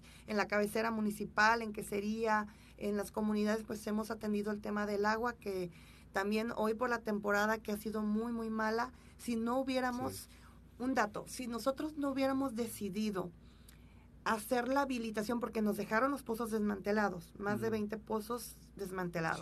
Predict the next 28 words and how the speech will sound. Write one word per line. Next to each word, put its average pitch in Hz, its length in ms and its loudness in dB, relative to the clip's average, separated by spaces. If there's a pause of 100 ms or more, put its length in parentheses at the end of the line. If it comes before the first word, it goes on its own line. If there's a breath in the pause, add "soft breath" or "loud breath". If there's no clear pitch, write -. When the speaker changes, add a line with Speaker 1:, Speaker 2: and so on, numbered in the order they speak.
Speaker 2:
Sí, 110 80 -8
nuestro 107 280 -12
pueblo. - 160 -12
Speaker 1:
Paulatinamente 247 1500 2
hemos, 214 480 -2
eh, 214 240 0
equipado 208 540 2
estos 254 260 -6
pozos, 233 560 -4 (140)
eh, 202 280 0
hoy 220 140 2
funcionan. 220 720 0 (1080 loud breath)
Si 247 180 -2
nosotros 262 460 2
no 285 120 2
hubiéramos 302 480 0
hecho 262 420 2
o 226 120 2
vis-, 214 320 -6 (180)
visu-, 214 580 -6
visualizado 233 960 2
estas 233 380 -2
acciones 220 580 -2
desde 208 300 -2
que 196 100 -8
inició 190 280 -2
la 202 60 2
administración, 208 800 -4